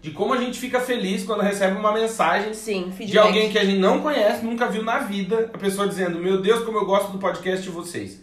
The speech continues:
Speaker 2: Uhum.
Speaker 1: Ou como essa vaga de emprego eu mandei pra minha prima, ela foi contratada.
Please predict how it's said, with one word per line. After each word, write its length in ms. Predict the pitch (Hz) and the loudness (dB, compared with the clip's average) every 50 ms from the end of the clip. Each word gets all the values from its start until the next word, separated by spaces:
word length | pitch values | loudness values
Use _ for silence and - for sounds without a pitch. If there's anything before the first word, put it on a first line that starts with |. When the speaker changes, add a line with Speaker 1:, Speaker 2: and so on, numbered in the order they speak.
| - - - | -20 -20 -16
Speaker 2:
Uhum. 260 | 185 185 190 185 180 190 | -14 -12 -10 -8 -4 0
Speaker 1:
Ou 280 | 147 170 180 190 190 | 2 4 4 2 2
como 560 | 185 185 196 208 214 220 220 220 214 208 208 208 | 2 0 2 2 2 2 2 2 2 2 4 2
essa 300 | 196 196 190 208 190 180 | 2 2 2 2 0 2
vaga 400 | 160 156 170 185 208 202 208 196 | 2 4 4 4 4 4 0 0
de 80 | 185 196 | -2 -2
emprego 360 | 190 190 185 185 196 202 196 | -2 0 0 2 2 2 2
eu 20 | |
mandei 240 | 190 190 175 185 190 | 0 0 2 2 2
pra 100 | 202 196 | 2 0
minha 180 | 196 190 180 185 | 0 0 -2 -2
prima, 320 | 180 170 190 214 202 196 | -4 -4 -4 -2 -2 0
ela 120 | 190 185 | 0 0
foi 160 | 185 190 190 185 | 0 -2 -4 -4
contratada. 760 | 190 190 185 180 175 - 170 135 127 - - - - - | -4 -4 -2 -2 -2 -2 0 -2 -2 -2 -4 -6 -10 -14